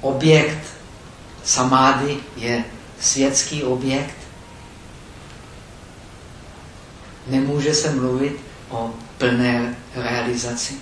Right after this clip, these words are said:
protože po tom, co, eh, čistota mysli, eh, v samády pomine,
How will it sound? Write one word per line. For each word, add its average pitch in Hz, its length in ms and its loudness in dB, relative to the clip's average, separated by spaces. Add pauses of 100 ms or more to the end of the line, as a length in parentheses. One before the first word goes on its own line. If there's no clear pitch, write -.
(400)
protože 135 520 0 (520)
po 139 320 4 (760)
tom, 135 440 4 (240)
co, 123 320 0 (540)
eh, 110 60 -10 (240)
čistota 143 600 0
mysli, 131 600 2 (600)
eh, 117 80 -6 (560)
v 113 200 -6 (220)
samády 123 760 4 (580)
pomine, 139 540 4